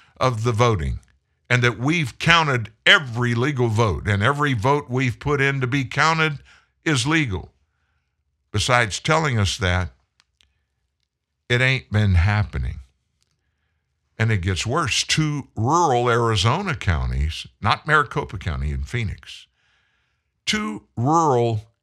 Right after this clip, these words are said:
counties have voted to delay certifying their ballot canvases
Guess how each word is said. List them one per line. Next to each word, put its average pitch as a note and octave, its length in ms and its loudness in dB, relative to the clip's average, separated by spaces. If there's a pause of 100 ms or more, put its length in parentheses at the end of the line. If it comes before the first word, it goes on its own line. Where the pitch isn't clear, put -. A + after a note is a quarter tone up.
counties D2 800 -2 (520)
have A#2+ 220 2
voted G#2 840 0 (480)
to D#3+ 260 -2
delay C3 640 2
certifying C3 1080 0
their F#3 360 2
ballot G#2 580 0
canvases G2 840 -2